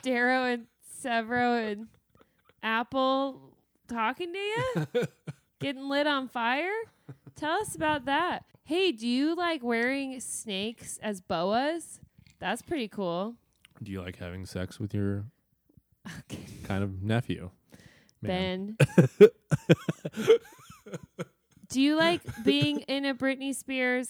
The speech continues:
Speaker 1: I'm a Slave for You music video?
Speaker 2: <laughs>
Speaker 1: Tell us about it.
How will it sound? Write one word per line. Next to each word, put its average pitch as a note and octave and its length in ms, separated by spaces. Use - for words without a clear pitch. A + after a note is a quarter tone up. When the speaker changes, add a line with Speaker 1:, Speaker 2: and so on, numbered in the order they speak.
Speaker 1:
I'm B3 180
a A#3+ 60
Slave B3+ 340
for C#4 100
You B3+ 160
music B3+ 240
video? A#3+ 600
Speaker 2:
<laughs> E3+ 80
Speaker 1:
Tell F4 200
us A4 180
about G3 300
it. E3+ 160